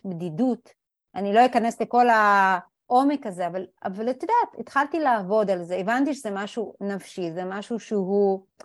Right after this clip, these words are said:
שאני צריכה ל-, לראות למה אני מחברת בין אהבה למכירות, מה, מה הקשר שם. ברגע שאני יודעת שאני יכולה לטפל בזה, אז בדרך כלל,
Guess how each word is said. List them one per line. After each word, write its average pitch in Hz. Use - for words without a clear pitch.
שאני 214
צריכה 247
ל-, 240
לראות 226
למה 247
אני 262
מחברת 226
בין 190
אהבה 180
למכירות, 202
מה, 214
מה 254
הקשר 247
שם. -
ברגע 233
שאני 208
יודעת 226
שאני 190
יכולה 240
לטפל 254
בזה, 180
אז 208
בדרך 254
כלל, 247